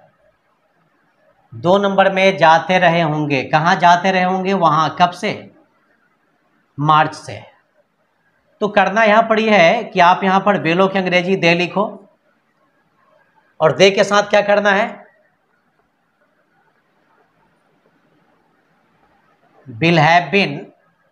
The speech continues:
दो नंबर में जाते रहे होंगे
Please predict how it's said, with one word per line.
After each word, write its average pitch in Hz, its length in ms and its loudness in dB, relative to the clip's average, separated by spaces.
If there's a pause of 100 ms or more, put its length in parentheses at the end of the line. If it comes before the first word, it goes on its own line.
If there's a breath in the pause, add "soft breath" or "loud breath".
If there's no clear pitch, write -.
(1080)
दो 156 280 0
नंबर 220 380 0
में 220 200 -2
जाते 170 420 2
रहे 190 160 -2
होंगे 151 460 0